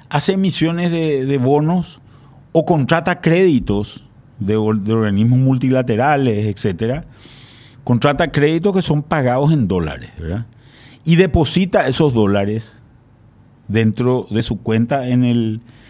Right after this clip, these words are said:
en el Banco Central. Y después tiene que hacer pago. Una parte de esos pagos tienen que ser dólares.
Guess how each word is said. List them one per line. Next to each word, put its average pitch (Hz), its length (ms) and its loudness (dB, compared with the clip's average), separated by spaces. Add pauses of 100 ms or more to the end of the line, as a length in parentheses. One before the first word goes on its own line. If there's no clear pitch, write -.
(380)
en 113 220 0
el 98 520 -4
Banco 98 320 -2
Central. 101 560 -2 (1700)
Y 160 80 2
después 170 220 4
tiene 202 180 2
que 202 60 2
hacer 175 300 0
pago. 90 440 -2 (440)
Una 208 400 2
parte 202 300 0
de 185 120 -2
esos 180 240 0
pagos 107 760 -2 (920)
tienen 139 340 4
que 151 100 0
ser 117 500 0 (580)
dólares. 78 720 -4